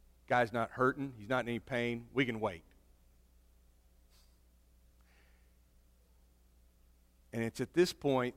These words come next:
that you see it. I don't know if you caught it. Jesus is angry. Jesus is angry, and he is disappointed.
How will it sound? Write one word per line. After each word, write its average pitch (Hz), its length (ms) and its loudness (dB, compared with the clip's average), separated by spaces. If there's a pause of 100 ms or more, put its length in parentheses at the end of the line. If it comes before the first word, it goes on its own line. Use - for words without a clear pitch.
that 113 160 -6
you 117 80 -2
see 123 320 -2
it. 104 100 -2
I 113 60 -2
don't 127 140 0
know 135 80 2
if 135 140 -2
you 123 60 -4
caught 117 300 0
it. 87 120 -10 (3000)
Jesus 143 380 -2
is 120 120 -4
angry. 120 420 -4 (1900)
Jesus 143 400 -4
is 117 160 -6
angry, 110 380 -6 (840)
and 120 140 -2
he 127 140 2
is 107 100 -2
disappointed. 110 600 -6